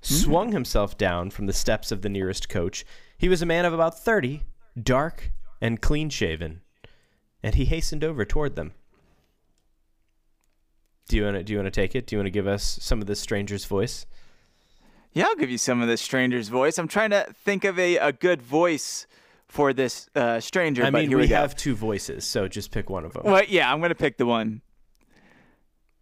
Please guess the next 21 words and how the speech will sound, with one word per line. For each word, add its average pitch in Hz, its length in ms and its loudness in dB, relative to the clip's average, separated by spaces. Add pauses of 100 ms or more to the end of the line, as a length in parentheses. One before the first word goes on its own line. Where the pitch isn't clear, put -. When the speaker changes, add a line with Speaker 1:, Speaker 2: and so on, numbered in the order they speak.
(440)
Speaker 1:
"I - 80 2
wanna 220 220 4
pay 226 320 4
a 208 80 6
fella 233 480 6
a 185 160 6
dollar 196 480 4
out 170 280 6
of 165 120 0
this 170 200 2
five," 180 1200 2
remarked 135 440 2
the 139 80 -2
stranger 131 640 2 (580)
as 160 260 0
he 147 100 0
came 135 340 2
up 123 140 0
to 131 120 -6
the 117 80 2
boys. 117 600 0